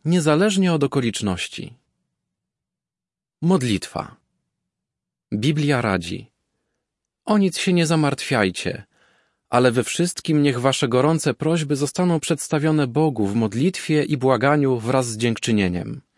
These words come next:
A pokój Boży, który przewyższa wszelką myśl,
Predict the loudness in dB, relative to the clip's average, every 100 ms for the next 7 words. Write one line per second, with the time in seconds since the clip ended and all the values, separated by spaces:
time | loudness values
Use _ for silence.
0 | _ _ -20 _ _ _ 0 2 0 2
1 | -2 2 2 4 0 -2 -4 -2 0 0
2 | -2 0 -2 0 -2 2 0 2 2 2
3 | 2 0 -2 -4